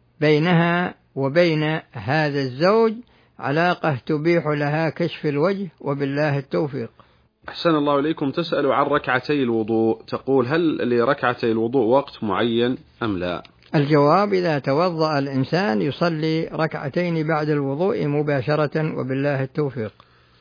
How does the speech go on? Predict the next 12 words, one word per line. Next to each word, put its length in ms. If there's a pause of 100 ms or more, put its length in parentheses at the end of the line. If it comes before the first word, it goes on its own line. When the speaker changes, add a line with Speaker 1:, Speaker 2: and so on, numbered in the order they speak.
(220)
Speaker 2:
أحسن 180
الله 180
إليكم. 260
هذه 200
رسالة 340
من 140
الجزائر 560
بعثها 380
المستمع 480
نبيل 360
شيبان، 460 (680)
يقول: 540